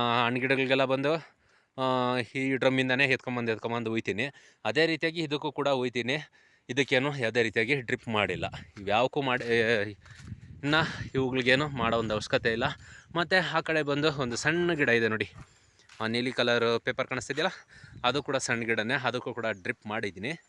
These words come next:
ಅದು ಪಡ್ಕೋದು ತೋಟಕ್ಕೆ ನೀರು ಬಿಟ್ಟಾಗ ಅದು ಕೂಡ ಓಡ್ತಾ ಇರುತ್ತೆ. ಇನ್ನು ಆ ಕಡೆ ಬಂದು ಒಂದು ಎರಡು ಸಣ್ಣ ಗಿಡಗಳಿದ್ದಾವೆ. ಈಗ ಅದಕ್ಕೆ ಬಂದು ಡ್ರಿಪ್ ಮಾಡೋದಕ್ಕೆ ಹೋಗ್ತಾ ಇದ್ದೀನಿ.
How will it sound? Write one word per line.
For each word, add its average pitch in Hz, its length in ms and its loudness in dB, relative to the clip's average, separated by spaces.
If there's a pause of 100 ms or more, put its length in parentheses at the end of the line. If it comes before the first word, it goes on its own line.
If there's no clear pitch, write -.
(420)
ಅದು 135 160 -4
ಪಡ್ಕೋದು 135 420 0
ತೋಟಕ್ಕೆ 139 360 -2 (100)
ನೀರು 127 180 -2
ಬಿಟ್ಟಾಗ 135 220 0 (140)
ಅದು 120 200 -6
ಕೂಡ 147 140 -4 (160)
ಓಡ್ತಾ 123 240 -4
ಇರುತ್ತೆ. 175 200 -2 (560)
ಇನ್ನು 185 140 2 (220)
ಆ - 20 2 (120)
ಕಡೆ 190 220 6
ಬಂದು 185 200 4 (200)
ಒಂದು 160 160 0
ಎರಡು 135 140 2
ಸಣ್ಣ 143 220 0
ಗಿಡಗಳಿದ್ದಾವೆ. 123 420 0 (580)
ಈಗ 135 140 0 (300)
ಅದಕ್ಕೆ 123 340 -2
ಬಂದು 127 200 -2 (260)
ಡ್ರಿಪ್ 117 240 -6
ಮಾಡೋದಕ್ಕೆ 117 340 2 (440)
ಹೋಗ್ತಾ 123 300 2
ಇದ್ದೀನಿ. 95 220 -8